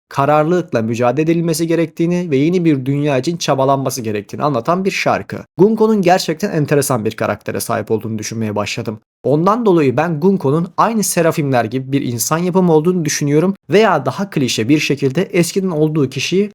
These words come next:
bir hafıza kaybı sonucu unutmuş olması ihtimali üzerinde duruyorum. Şimdi neden böyle dediğimi biraz anlatayım sizlere. Öncelikle Gunko'nun tavırları birbirinden tutarsız. Kendisi hem bir genç kız gibi hem de soğuk ve acımasız bir katil gibi.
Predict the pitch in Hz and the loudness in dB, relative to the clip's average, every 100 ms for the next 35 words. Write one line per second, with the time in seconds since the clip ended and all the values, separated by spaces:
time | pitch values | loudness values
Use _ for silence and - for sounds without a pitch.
0 | 180 196 - 160 156 165 180 147 117 117 | 0 0 2 0 0 -2 -2 0 0 0
1 | - 160 147 139 196 202 _ - 160 165 | -4 -2 -2 2 0 0 _ -2 0 0
2 | 156 135 120 110 110 - 131 - 117 113 | -2 -2 0 0 0 -2 -6 -6 -4 0
3 | 135 131 117 120 180 151 139 123 104 101 | 0 0 0 0 -2 0 2 2 0 -4
4 | _ _ - 254 240 190 214 220 190 165 | _ _ -4 -2 0 2 2 2 2 4
5 | 170 160 160 180 180 175 165 160 127 120 | 4 4 0 0 0 2 2 2 0 -2
6 | 120 104 113 104 101 - _ _ - 233 | -4 -6 -6 -6 -6 -8 _ _ -2 0
7 | 247 240 233 214 214 190 165 143 185 170 | 2 0 2 4 4 4 2 2 2 2
8 | 143 143 160 175 170 135 131 175 175 - | 4 4 2 2 2 4 2 0 -4 -2
9 | 117 101 - 85 - _ _ - 156 202 | -2 -2 -6 -10 -12 _ _ -4 -4 -2
10 | 185 160 151 151 151 - 151 156 - 196 | -2 0 0 0 0 2 2 2 0 2
11 | 175 180 196 196 - _ - 208 165 151 | 2 4 4 4 -2 _ -2 0 0 -2
12 | - 160 170 165 135 131 127 131 185 165 | 2 4 4 2 0 0 -2 -2 -2 -2
13 | - 120 113 120 98 95 87 | 0 0 0 -4 -6 -8 -12